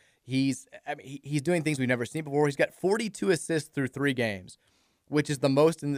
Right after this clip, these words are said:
in, in any player through the Sweet sixteen by nine. The, the previous record was thirty-three. It was held by one guy from V C U who did it in four games,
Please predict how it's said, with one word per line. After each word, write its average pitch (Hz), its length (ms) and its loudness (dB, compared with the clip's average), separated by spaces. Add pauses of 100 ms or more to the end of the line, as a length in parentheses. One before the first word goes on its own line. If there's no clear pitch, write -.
in, 139 160 -2
in 127 380 -4 (340)
any 170 200 2
player 123 520 4
through 143 100 -4
the 135 60 0
Sweet 143 180 -2
sixteen 120 420 -4 (200)
by 143 220 8
nine. 143 560 0 (240)
The, 135 160 -4
the 143 140 -2
previous 185 420 -2
record 156 220 0
was 131 100 -4
thirty-three. 131 800 2 (320)
It 120 40 -10
was 123 120 -8
held 139 180 2
by 123 120 6
one 143 260 4
guy 131 180 6
from 117 180 -2
V 127 120 2
C 123 140 -8
U 123 100 0
who 113 60 -2
did 117 140 -4
it 104 120 -6
in 104 100 -8
four 127 240 -2
games, 101 380 -4